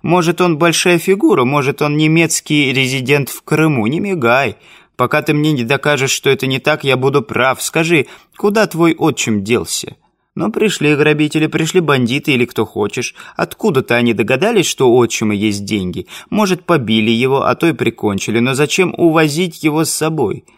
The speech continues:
Зачем и кому ограбленный человек нужен? Не нужен никому ограбленный человек.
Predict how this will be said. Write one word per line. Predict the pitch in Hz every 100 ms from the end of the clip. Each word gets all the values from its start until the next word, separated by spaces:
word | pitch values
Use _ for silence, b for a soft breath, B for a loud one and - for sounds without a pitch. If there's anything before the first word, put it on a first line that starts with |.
| b -
Зачем | 107 135 135 - 180 202
и | - 165
кому | 156 147 175 -
ограбленный | 143 131 151 165 156 160 147
человек | - 135 135 156 160
нужен? | 170 139 98 95 B B B
Не | 131 175
нужен | 185 208 123 107 104
никому | 107 117 120
ограбленный | 101 107 123 92 95 92
человек. | - 120 98 67 -